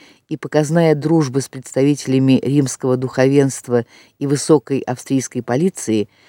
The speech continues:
говорят о большом политическом опыте карбонаризма.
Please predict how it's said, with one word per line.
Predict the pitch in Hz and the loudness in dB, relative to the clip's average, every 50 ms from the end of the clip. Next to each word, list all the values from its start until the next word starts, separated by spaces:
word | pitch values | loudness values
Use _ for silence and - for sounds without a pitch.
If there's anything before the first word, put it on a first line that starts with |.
| _ - - - - - _ - | _ -20 -20 -20 -20 -20 _ 0
говорят | - 156 175 202 233 226 _ _ _ _ | 2 4 6 4 4 2 _ _ _ _
о | - 165 | -6 -4
большом | 156 156 151 156 - - - - 220 226 220 208 | -2 0 0 0 -2 -4 0 2 2 2 2 0
политическом | - 180 165 160 - - 202 190 - - - - 180 170 170 - _ _ | -4 -4 -4 -4 -4 -4 -6 -4 -6 -10 -6 -2 -2 -2 -2 -4 _ _
опыте | - 175 160 - - 135 - - 127 113 | -4 -4 -4 -4 -6 -8 -6 -6 -8 -8
карбонаризма. | - - 120 117 127 127 120 123 120 120 110 104 101 107 92 87 90 | -6 -8 -6 -4 -2 0 2 2 2 0 -2 -4 -4 -6 -6 -8 -8